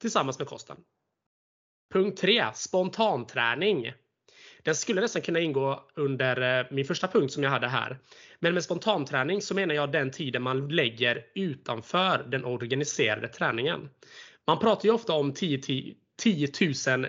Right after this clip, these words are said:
timmar träning för att man ska bli riktigt bra på något. Eller om man väljer att bryta ner det, tjugo till trettio timmar spontanträning i veckan. Punkt fyra. Fokus och prioriteringar.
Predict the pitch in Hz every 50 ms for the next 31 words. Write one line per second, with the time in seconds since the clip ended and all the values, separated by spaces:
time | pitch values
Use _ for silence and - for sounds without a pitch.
0 | - - - 196 151 123 120 127 139 - - 170 151 131 123 135 170 185 185 160
1 | 139 156 143 - - 143 127 123 160 175 - - 127 127 151 170 180 - - 208
2 | 196 170 127 113 120 127 - - - - _ - - - - - - - - -
3 | 196 190 190 196 196 196 196 170 151 151 156 147 160 156 147 - 156 156 143 127
4 | 120 127 120 123 123 - - - - - 180 151 135 127 127 - 139 - - 151
5 | 135 - - 131 131 - 147 127 123 120 117 117 117 120 - - _ - - -
6 | 123 117 - 131 127 120 120 113 - 117 110 113 - - 117 110 98 101 - 147
7 | 139 - _ _ - 143 143 139 117 110 120 - _ _ _ _ _ _ _ _
8 | _ _ _ _ _ _ _ _ _ _ _ _ _ _ _ _ _ _ _ _
9 | _ _ - - 185 180 - - 247 220 151 135 156 208 247 240 - _ _ _
10 | _ - - - 254 202 139 123 - - 156 156 143 147 - 151 135 - - 143
11 | 139 139 143 143 - 220 170 123 117 117 123 147 202 - - - - -